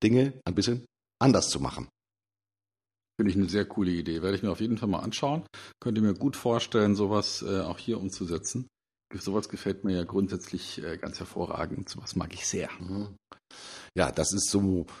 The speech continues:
Speaker 1: also auch äußere Einflüsse, das ist nicht nur der innere Einfluss, sondern auch durch äußere Einflüsse eine neue Inspiration zu erhalten. Auch schon, ja, wir wissen das alle, wenn wir uns bewegen und wenn wir handwerkliche Dinge, äh, auch manchmal tun,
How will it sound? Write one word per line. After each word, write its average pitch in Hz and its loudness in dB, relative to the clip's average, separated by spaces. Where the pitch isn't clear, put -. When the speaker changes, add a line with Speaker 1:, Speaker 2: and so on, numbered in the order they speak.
Speaker 1:
also 85 2
auch - -4
äußere 104 8
Einflüsse, 113 6
das 95 6
ist 90 2
nicht 107 6
nur 104 8
der 92 8
innere 107 6
Einfluss, 101 0
sondern 90 2
auch 78 -4
durch - -2
äußere 87 6
Einflüsse 98 4
eine 90 4
neue 98 8
Inspiration 98 6
zu 120 4
erhalten. 92 4
Auch 87 2
schon, 92 2
ja, 98 6
wir 85 0
wissen 92 4
das 85 4
alle, 98 6
wenn 90 6
wir 90 6
uns 85 0
bewegen 110 6
und 90 4
wenn 82 2
wir 78 4
handwerkliche 98 4
Dinge, 92 4
äh, 82 4
auch - -2
manchmal 87 4
tun, 131 6